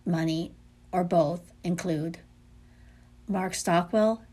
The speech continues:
who served as co-organizer with Thacker and took the lead on permitting, Dave Burtis,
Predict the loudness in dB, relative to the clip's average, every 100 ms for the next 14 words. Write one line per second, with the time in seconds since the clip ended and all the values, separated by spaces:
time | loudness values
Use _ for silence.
0 | -20 -20 -14 -2 0 2 0 0 -4 -6
1 | -2 -2 -4 -6 -4 0 0 0 -2 -4
2 | -4 -2 -2 0 -6 -8 -8 -6 -6 -4
3 | -4 -2 -2 -2 -2 -2 -2 -2 -2 -6
4 | -8 -16 _ -20 -20 -20 -20 -20 -4 4
5 | 4 4 2 2 2 0 -8